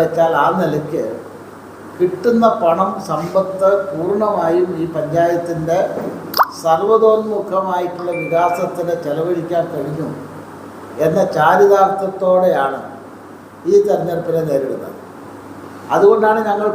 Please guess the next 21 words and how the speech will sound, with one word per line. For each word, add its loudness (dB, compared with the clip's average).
പറഞ്ഞത് 0
ഉറപ്പാണ് 4
എൽ -2
ഡി -6
എഫ് -4
തുടരും 2
വികസനം -2
എന്നത്. -6
നടത്തിയ 4
വികസനത്തിൻ്റെ 2
തുടർച്ച, -4
കുറേ 4
കാര്യങ്ങൾ 4
ഇവിടെ 2
ചെയ്യാനുണ്ട്. 2
അത് -2
സംബന്ധിച്ച് 2
ഞങ്ങളൊരു 2
പ്രകടന 2
പത്രിക 0
തയ്യാറാക്കുന്നുണ്ട്. 0